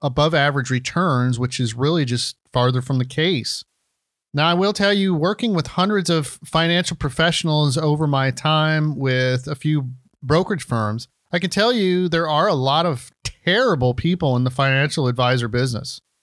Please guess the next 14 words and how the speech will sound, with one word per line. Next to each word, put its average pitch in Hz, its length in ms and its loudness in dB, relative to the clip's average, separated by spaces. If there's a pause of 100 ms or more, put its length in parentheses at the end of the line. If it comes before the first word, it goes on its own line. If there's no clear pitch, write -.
And 156 580 0
this 160 160 -2
podcast 190 500 0
isn't 160 220 0
meant 151 240 -2
to, 143 400 0
to 139 100 -6
necessarily 143 540 0
bash 139 560 0
those 123 240 0
people, 127 460 -2
but 143 220 -2
just 160 320 -2
to 147 580 -2